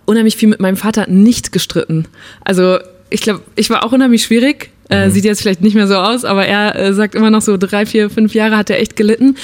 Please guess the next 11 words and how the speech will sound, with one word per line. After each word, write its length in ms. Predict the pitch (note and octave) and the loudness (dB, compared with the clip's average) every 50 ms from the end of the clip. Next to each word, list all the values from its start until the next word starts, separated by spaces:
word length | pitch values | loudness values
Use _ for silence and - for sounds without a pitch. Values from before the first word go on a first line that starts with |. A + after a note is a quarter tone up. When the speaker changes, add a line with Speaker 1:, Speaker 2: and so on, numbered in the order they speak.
| - - - | -12 -6 -2
Speaker 1:
Aber 160 | G#3 G3+ G3 | -2 0 0
wir 100 | A#3 A3+ | 0 -2
konnten 460 | A#3 - - A#3+ A#3+ A#3 A3+ G#3+ G#3 | -2 -2 -2 -2 -2 0 2 2 2
nicht 180 | G3+ G3 - - | 2 2 -2 -6
streiten 480 | - - - G3 G3+ - - F3 E3+ | -8 -6 -4 -4 -4 -2 -4 -4 -4
und 160 | - F#3 F#3 | -2 -2 -2
haben 120 | F#3 F#3 F#3 | 0 0 0
uns 140 | F#3 F3+ - | -2 -2 -2
dadurch 320 | G3 G3 G3 G3+ - - | -2 -2 -2 -2 -2 -4
einfach 220 | F#3 F3 F#3+ F3 | -8 -8 -4 -2
nicht, 540 | F#3+ G3 G3 G3+ G3+ - - - - - - | 2 4 4 4 4 2 -2 -8 -12 -14 -16